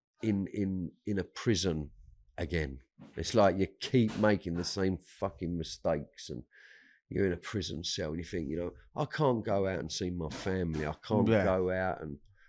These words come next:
Speaker 1: meet people. I can't even go out and have something to eat if I want." You know, you're just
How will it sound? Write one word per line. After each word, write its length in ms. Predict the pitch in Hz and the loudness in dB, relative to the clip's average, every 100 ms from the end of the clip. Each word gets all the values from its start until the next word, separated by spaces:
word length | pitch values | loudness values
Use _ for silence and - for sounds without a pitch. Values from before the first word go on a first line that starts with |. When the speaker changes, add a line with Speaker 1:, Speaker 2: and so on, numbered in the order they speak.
| - | -12
Speaker 1:
meet 400 | 92 95 107 - | -4 2 2 0
people. 300 | 87 80 - | -8 -8 -6
I 60 | 80 | -6
can't 380 | - 98 92 - | -6 -4 -2 -2
even 240 | 101 98 | 0 0
go 320 | 87 107 107 | 4 6 8
out 380 | 104 104 95 - - | 6 6 6 2 -2
and 100 | 104 | -2
have 160 | 110 | -2
something 420 | - 113 107 104 90 | 0 0 0 -2 -2
to 160 | 107 | 2
eat 200 | 120 135 - | 2 2 -2
if 180 | - 80 | -8 -8
I 80 | |
want." 380 | 76 78 80 80 80 | -8 -6 -6 -8 -8
You 100 | 80 | -6
know, 160 | 82 | -4
you're 220 | 85 92 92 | -2 -4 -4
just 420 | 120 - - | -6 -8 -10